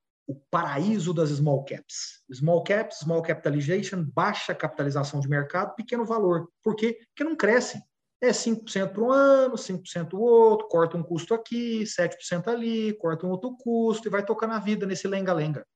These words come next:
Não cresce. Então, onde é que tá o profissional financeiro nessa equação de equilíbrio? Ele tá na dosagem. Stefano veio aqui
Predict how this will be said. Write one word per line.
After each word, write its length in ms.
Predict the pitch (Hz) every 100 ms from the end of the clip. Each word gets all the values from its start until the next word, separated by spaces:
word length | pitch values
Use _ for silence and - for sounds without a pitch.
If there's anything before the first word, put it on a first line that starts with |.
| _ _ _ _ -
Não 120 | 233 -
cresce. 560 | 190 208 - - - _ _ _ - -
Então, 460 | 143 254 - - -
onde 240 | 196 190
é 60 | 269
que 160 | 269 -
tá 440 | - 180 160 - - _ _ _ _ _ _ _ _ _
o 100 | 196
profissional 720 | 143 175 - 180 156 160 196
financeiro 640 | 175 180 160 143 165 156 156
nessa 380 | 156 175 196 190
equação 420 | 165 151 143 156
de 80 | 143
equilíbrio? 400 | 139 131 107 - _ _ _ _ _ _ _ _ _ -
Ele 220 | 185 185
tá 360 | 180 202 208 170
na 160 | 180
dosagem. 840 | 160 139 196 226 143 135 120 - - - _ _ _ _ _ _ _ _ _ _ -
Stefano 420 | - 208 208 196
veio 180 | 214 208
aqui 380 | 214 131 -